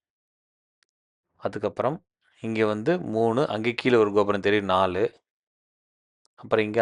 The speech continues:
அஞ்சாவது கோபுரம், இங்க ஆறு, ஏழு, ரெண்டு கோபுரம், மூணு கோபுரம் இங்க இருக்கு. அப்புறம் ஃபைனலா எட்டு, ஒன்பது, ஒரு சின்ன கோபுரம், அதுக்கப்புறம் பெரிய கோபுரம். So, ஒன்பது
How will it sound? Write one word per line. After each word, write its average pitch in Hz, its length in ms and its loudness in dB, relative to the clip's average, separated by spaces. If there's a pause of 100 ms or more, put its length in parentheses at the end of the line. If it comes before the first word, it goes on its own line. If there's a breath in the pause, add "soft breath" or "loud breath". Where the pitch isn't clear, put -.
அஞ்சாவது 104 440 4
கோபுரம், 101 320 -2 (520 soft breath)
இங்க 107 180 -2 (180)
ஆறு, 107 200 4 (180)
ஏழு, 92 160 -2 (180)
ரெண்டு 104 240 0
கோபுரம், 101 360 0
மூணு 113 200 -2
கோபுரம் 107 260 0
இங்க 95 160 -4
இருக்கு. - 200 -12 (720)
அப்புறம் 107 260 -6
ஃபைனலா 110 440 4 (460 loud breath)
எட்டு, - 240 0 (140)
ஒன்பது, 98 320 -2
ஒரு 98 160 -6
சின்ன 107 200 -2
கோபுரம், 127 300 0
அதுக்கப்புறம் 101 440 -10
பெரிய 87 140 -4 (120)
கோபுரம். - 280 -20 (480 soft breath)
So, - 60 -20 (140)
ஒன்பது 135 280 6